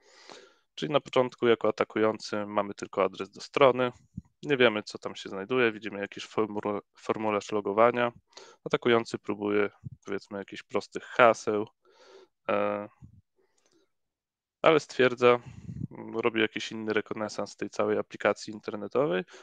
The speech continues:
ale stwierdza, że, no, nie ma tu nic ciekawego. A więc, e, idzie inną drogą i weryfikuje, chce zweryfikować,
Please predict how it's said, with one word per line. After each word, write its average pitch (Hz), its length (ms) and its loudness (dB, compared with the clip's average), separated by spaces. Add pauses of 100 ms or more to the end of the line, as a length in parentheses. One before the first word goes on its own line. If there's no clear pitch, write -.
(120)
ale 175 140 4
stwierdza, 127 440 2
że, 117 180 4 (200)
no, 147 100 -6
nie 135 200 0
ma 127 140 4
tu - 140 -10
nic 113 300 -8
ciekawego. 104 760 0 (720)
A - 80 2
więc, 175 400 -2 (640)
e, 117 400 0
idzie 123 260 -4
inną 107 260 -4
drogą 117 500 2 (460)
i 226 140 0
weryfikuje, 143 800 4 (160)
chce - 280 -12
zweryfikować, 117 880 -4